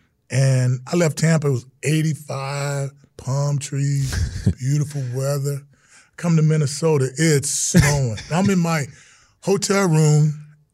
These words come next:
Speaker 1: and I'm literally crying, going, "What am I doing?" But I, and actually the next day, and I got to, came to practice, and they thought I was a linebacker.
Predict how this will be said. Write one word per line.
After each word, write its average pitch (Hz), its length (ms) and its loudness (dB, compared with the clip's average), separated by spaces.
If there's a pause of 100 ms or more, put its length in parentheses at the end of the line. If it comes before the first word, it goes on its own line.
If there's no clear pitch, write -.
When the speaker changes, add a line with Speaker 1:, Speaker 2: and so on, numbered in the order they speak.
(100)
Speaker 1:
and 131 160 2
I'm 170 300 2
literally 139 420 0
crying, 131 520 2
going, 110 240 -6 (500)
"What 143 200 -2
am 117 180 0
I 95 120 -8 (240)
doing?" 117 400 0 (760)
But 131 260 0 (880)
I, 135 120 0 (380)
and 143 140 2
actually 180 400 0
the 135 80 2
next 175 220 2
day, 165 120 2
and 160 80 2
I 160 40 0
got 143 120 -2
to, 127 60 -8
came 160 300 -2
to 131 60 -4
practice, 156 540 -4 (600)
and 123 120 -2
they 143 80 0
thought 143 220 -2
I 143 100 -2
was 131 220 -2
a 120 120 -4
linebacker. 120 1000 -4